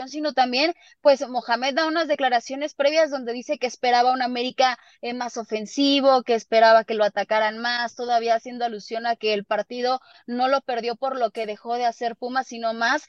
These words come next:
por lo que dejó de hacer América y el apoyo arbitral que recibieron. Entonces,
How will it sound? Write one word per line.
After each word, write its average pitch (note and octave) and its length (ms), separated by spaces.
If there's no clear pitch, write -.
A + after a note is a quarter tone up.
por A#3+ 260
lo A3+ 200
que A#3 180
dejó A3+ 340
de D4 60
hacer B3+ 240
América A#3+ 460
y B3+ 100
el A3 100
apoyo A#3 460
arbitral G#3+ 480
que A#3 100
recibieron. G#3 680
Entonces, A3+ 520